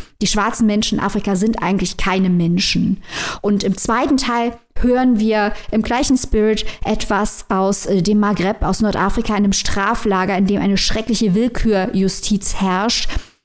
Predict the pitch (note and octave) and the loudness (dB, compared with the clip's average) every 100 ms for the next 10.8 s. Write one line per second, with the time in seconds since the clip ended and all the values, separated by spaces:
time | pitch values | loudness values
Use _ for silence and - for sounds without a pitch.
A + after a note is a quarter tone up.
0 | _ - G#3 G#3+ B2+ - - G#3+ F#3+ G#3 | _ -4 2 2 0 -2 0 2 2 2
1 | - - A3+ G#3 G3+ - - A#3 C4 A#3 | 0 0 0 0 -2 -6 0 2 4 2
2 | G3+ A3+ F#3+ G3+ - G#3+ - - - G#3 | 0 0 0 0 0 0 0 -4 -4 -2
3 | - - B3 A#3 A3 G#3+ A3 G#3 A3 B3 | -2 0 2 2 2 2 2 2 2 2
4 | - A3 G#3+ G#3 - - - - A3 A3+ | 0 0 2 2 0 -4 -6 -2 -2 -2
5 | B3 - A3+ G3+ G#3+ G#3 A#3 G#3+ G3 G3 | -2 -2 0 2 2 2 2 2 2 0
6 | - - G3 G#3+ G#3 G3 G3 - G3 G#3+ | 0 -2 0 0 0 0 -2 -2 0 2
7 | G#3+ F3 E3+ - - F#3+ F#3 F#3 F#3+ G#3 | 2 2 0 -4 -2 0 0 2 2 2
8 | - A3 A3 G#3 G#3 G3+ G3+ - B3+ A3 | 0 0 0 0 0 0 -2 0 2 2
9 | F#3 F#3 - F#3+ F#3+ F#3+ G3 G3 G#3 F3+ | 0 -2 -2 0 0 0 2 0 0 0
10 | F#3 F3 G3 G#3 F#3 F3 - | 2 2 2 2 2 0 -2